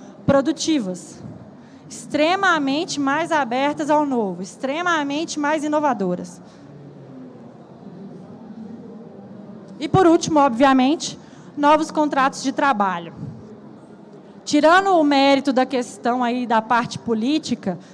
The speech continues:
cada vez mais os contratos de trabalho vão ser diferenciados. A gente não vai ficar o tempo inteiro pensando, é, se a gente vai ser contratado numa modalidade ou X ou X, P J, C L T, et cetera.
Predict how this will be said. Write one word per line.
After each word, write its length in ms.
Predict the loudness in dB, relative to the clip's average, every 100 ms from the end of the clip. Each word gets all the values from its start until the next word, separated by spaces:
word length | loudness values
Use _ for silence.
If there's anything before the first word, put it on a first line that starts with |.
| -20 -20 -12
cada 320 | -2 0 0 -2
vez 240 | -4 -6
mais 480 | -4 -2 -2 -4 -8
os 120 | -8
contratos 600 | -6 -4 0 0 0 -2
de 100 | -10
trabalho 720 | -2 -2 0 0 0 -4 -8 -10 -18 -20 -20 -20 -20 -20 -6
vão 180 | -2 -2
ser 460 | -2 2 2 2 -4 -12 -20 -20 -20 -20 -14
diferenciados. 1160 | -6 -4 -2 -2 -2 0 0 2 -2 -10 -18 -20 -20 -20 -14 -6
A 60 |
gente 120 | -2 0
não 80 |
vai 160 | 2 2
ficar 260 | 2 0 0
o 40 |
tempo 280 | 0 -2 -2
inteiro 320 | -4 -4 -4
pensando, 680 | -6 -8 -8 -6 -4 -2 -4 -6 -20 -20 -20 -4
é, 520 | 0 2 2 0 -2
se 140 | -2
a 40 | -4
gente 200 | -4 -2
vai 140 | -2
ser 160 | -2 -4
contratado 720 | -4 -2 -2 -2 0 0 0
numa 140 | -4
modalidade 580 | -2 0 -2 0 0 2
ou 80 | 0
X 400 | 0 -2 -2 -2
ou 100 | -4
X, 380 | -4 -8 -10 -6
P 180 | -4 -2
J, 380 | 0 -2 -2
C 160 | -8 -8
L 140 | -8
T, 140 | -8 -4
et 320 | -2 -2 -6
cetera. 400 | -6 -6 -6 -14